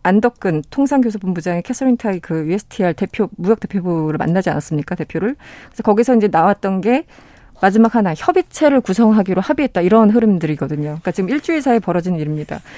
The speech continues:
그런데 지금 우리가 원하는 거는 우리가 뭐 한동훈 장관이 늘 이제 시행령을 언급하셔서 그런지 시행령 국가가 됐잖아요. 대한민국이 어느 순간.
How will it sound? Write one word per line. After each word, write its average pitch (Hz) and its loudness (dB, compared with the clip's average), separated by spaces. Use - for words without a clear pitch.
그런데 262 4
지금 254 2
우리가 240 4
원하는 240 6
거는 208 2
우리가 226 4
뭐 190 0
한동훈 262 2
장관이 196 0
늘 180 0
이제 165 -2
시행령을 262 2
언급하셔서 170 -4
그런지 156 -4
시행령 311 2
국가가 175 -2
됐잖아요. 156 -2
대한민국이 160 -2
어느 160 -4
순간. 170 -4